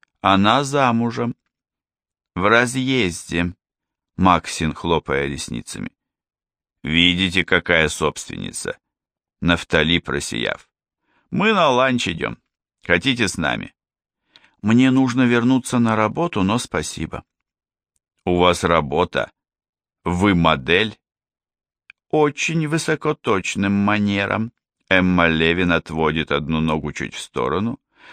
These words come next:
выставляет локоть, натягивает на себя лицо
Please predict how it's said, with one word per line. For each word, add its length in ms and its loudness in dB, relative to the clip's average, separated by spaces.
выставляет 920 0
локоть, 480 -2
натягивает 800 -2
на 120 -4
себя 360 -2
лицо 520 -2